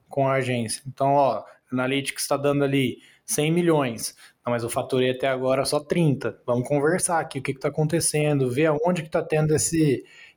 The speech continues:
esse escape." Mas só pra, pra concluir na parte do blog, é,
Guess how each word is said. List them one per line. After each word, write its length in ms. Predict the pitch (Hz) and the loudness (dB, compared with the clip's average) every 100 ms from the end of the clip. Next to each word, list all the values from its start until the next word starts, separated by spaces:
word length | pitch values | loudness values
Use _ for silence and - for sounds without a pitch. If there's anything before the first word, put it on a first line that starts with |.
| - | -2
esse 220 | 127 160 | 0 0
escape." 460 | 156 - 123 - - - - - | -4 -2 -2 -2 -16 -18 -14 -2
Mas 380 | 143 143 - - | 0 0 -2 -4
só 180 | - 165 | 0 0
pra, 1000 | 160 190 190 180 160 147 131 120 110 113 _ | 2 2 2 2 2 2 2 0 -6 -12 _
pra 140 | 131 123 | -6 -2
concluir 880 | 147 135 - 139 127 135 151 107 113 | 0 -2 -2 0 2 4 2 0 -4
na 140 | 120 | -4
parte 280 | 135 120 - | -2 -4 -6
do 120 | 117 | -8
blog, 520 | 117 135 175 151 117 - _ - - _ _ _ | -2 0 2 0 -8 -16 _ -20 -20 _ _ _
é, 220 | 135 127 | -4 -4